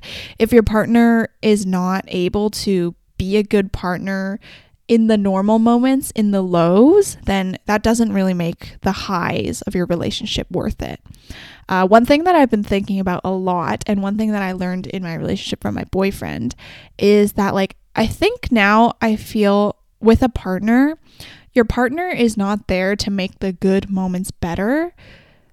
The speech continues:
Like, sometimes we're always like, "Oh, it's great to have someone there to celebrate all your wins with," and stuff like that. But realistically, I think for me now, a partner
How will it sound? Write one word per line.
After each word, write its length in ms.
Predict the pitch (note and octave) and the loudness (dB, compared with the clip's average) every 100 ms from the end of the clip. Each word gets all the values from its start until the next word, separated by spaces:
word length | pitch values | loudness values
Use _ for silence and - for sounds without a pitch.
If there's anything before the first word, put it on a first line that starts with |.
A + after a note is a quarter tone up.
| _ | _
Like, 280 | F#3+ G3+ - | -2 -2 -4
sometimes 440 | - - C4+ D4+ B3+ | -4 0 2 2 4
we're 140 | A3+ | 4
always 260 | G#3 G#3 G3+ | 4 2 0
like, 180 | F#3+ - | -6 -6
"Oh, 240 | A#3+ B3 B3 | 0 6 6
it's 180 | A3+ | 6
great 340 | - A3 A3 G3+ | 0 -2 -2 -2
to 80 | G#3+ | -6
have 300 | G3 G3 G#3 | -4 -4 -2
someone 360 | G#3+ G3 G3 | -2 0 0
there 180 | F#3+ F#3+ | 0 -2
to 80 | G3 | -4
celebrate 520 | - G#3 G3+ G3 G3 | -6 -4 -2 0 0
all 200 | - F#3 | 0 -2
your 160 | F3+ F3+ | 0 0
wins 460 | G#3 D4+ D#4 C#4 | 2 2 4 2
with," 260 | A#3+ G#3 G3 | 2 2 2
and 120 | G3 | -2
stuff 220 | F#3+ G3 | -4 -4
like 140 | F#3+ F#3 | -4 -4
that. 240 | F#3 F3+ | -4 -4
But 200 | - F#3 - - - - - | -4 -4 -6 -20 -20 -20 -2
realistically, 640 | A#3 B3+ C#4+ D#4 G4+ A#4+ A#4+ | 6 6 6 2 2 4 4
I 100 | D#4+ | 4
think 220 | C4 C#4 | 4 2
for 160 | - C4 | 4 4
me 380 | G#3+ G#3 G#3+ - | 6 4 2 0
now, 460 | A#3 A#3+ A#3+ B3 - | 2 4 4 2 -2
a 80 | A3 | -2
partner 440 | - G#3+ A#3 D4+ | 0 0 2 0